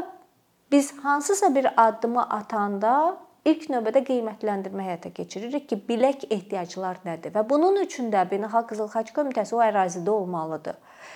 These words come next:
O ərazidə olmalıdır ki, insanlarla danışa bilsin, insanların ehtiyaclarını öyrənə bilsin və ona uyğun da addım ata bilsin.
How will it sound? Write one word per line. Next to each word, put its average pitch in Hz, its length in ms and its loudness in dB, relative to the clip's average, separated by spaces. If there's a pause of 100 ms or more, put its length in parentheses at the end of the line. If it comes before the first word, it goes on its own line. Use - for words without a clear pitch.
(160)
O 277 180 10
ərazidə 254 480 6
olmalıdır 262 540 2
ki, 269 100 -2
insanlarla 233 720 2
danışa 190 460 0
bilsin, 254 380 -2
insanların 202 600 -2
ehtiyaclarını 190 880 -4
öyrənə 254 320 0
bilsin 226 400 -2
və 254 80 4
ona 269 300 4
uyğun 247 360 -2
da - 120 2
addım 196 340 -4
ata 175 240 -4
bilsin. - 400 -12